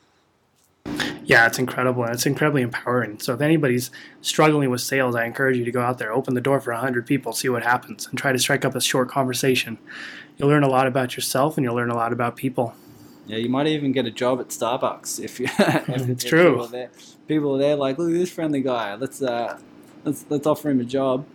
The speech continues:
Speaker 2: <laughs> You
Speaker 1: It's
Speaker 2: know?
Speaker 1: true. "Let's bring him on. Give this guy some coffee. He's bringing us business." <laughs>
Speaker 2: Yeah, that's it. You know,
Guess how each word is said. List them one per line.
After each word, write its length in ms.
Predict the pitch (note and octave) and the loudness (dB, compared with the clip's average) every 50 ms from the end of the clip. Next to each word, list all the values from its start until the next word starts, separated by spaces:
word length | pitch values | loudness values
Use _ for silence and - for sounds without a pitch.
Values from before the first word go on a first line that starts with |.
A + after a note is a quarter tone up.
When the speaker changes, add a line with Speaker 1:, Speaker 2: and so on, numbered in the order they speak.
| - - - - - - - | -20 -20 -20 -20 -20 -10 -6
Speaker 2:
<laughs> 40 | C3+ | -2
You 260 | C3 - D3+ - - - | 0 0 0 0 -2 -4
Speaker 1:
It's 160 | - B2 A#2+ B2 | -4 -4 -2 0
Speaker 2:
know? 80 | C#3 | 4
Speaker 1:
true. 200 | E3 D3+ C3+ B2 - - - - | 4 4 4 2 -2 -2 0 2
"Let's 140 | F3 E3 - | 2 2 2
bring 220 | - F3 E3 D#3 | 2 2 4 4
him 120 | D#3 D#3+ | 2 2
on. 140 | D#3+ D#3+ D3 | 2 0 0
Give 160 | C#3 D#3 D#3 E3 | 0 0 2 2
this 120 | F3 F3 | 0 2
guy 160 | - E3+ D#3+ | 2 2 2
some 180 | D3 - C3 B2+ | 2 2 -2 -2
coffee. 360 | - D3+ D3+ E3+ E3+ - C3+ | 0 0 0 2 2 0 -2
He's 140 | A#2+ B2+ C3 | -2 -2 -4
bringing 260 | - D#3 D#3 D3+ D3 | -4 -2 0 0 0
us 120 | C3 B2 - | 0 -2 0
business." 580 | - D#3 E3+ - C3 A2+ A2+ - - - - - - - - - | 0 0 0 2 0 -2 -2 -2 -4 -4 -4 -8 -12 -12 -6 -4
<laughs> 180 | C#3+ - - - | -4 -4 -2 2
Speaker 2:
Yeah, 260 | E3 F#3 F#3 F3+ F3+ F3+ | 6 6 6 6 6 2
that's 200 | E3 E3 - D3+ | 0 -2 -4 -4
it. 280 | D#3 E3 E3+ B2+ - - - - - - | -4 -2 -2 -4 -4 -8 -14 -12 -8 -6
You 100 | A#2+ A2+ | -4 -2
know, 200 | A2+ B2 C3 | -2 -2 -4